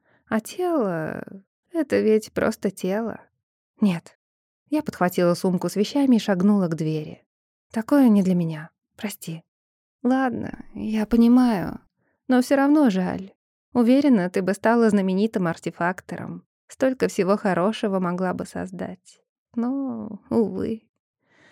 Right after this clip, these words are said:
Она развела руками и отступила назад. «Пиши мне, ладно?» — попросила Налира, сморгнув навернувшиеся на глазах слёзы.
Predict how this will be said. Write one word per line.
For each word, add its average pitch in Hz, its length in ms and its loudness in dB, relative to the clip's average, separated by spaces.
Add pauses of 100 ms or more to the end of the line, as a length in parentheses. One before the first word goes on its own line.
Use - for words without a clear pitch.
(340)
Она 285 200 2
развела 196 400 -4
руками 226 400 0
и - 20 2
отступила 190 540 -2
назад. 160 580 -6 (640)
«Пиши 285 400 0
мне, 180 380 -6 (240)
ладно?» — 240 540 0 (580)
попросила 175 580 -4
Налира, 190 640 0
сморгнув 180 580 -2
навернувшиеся 170 760 -2
на 160 120 -2
глазах 160 400 -4
слёзы. 160 640 -10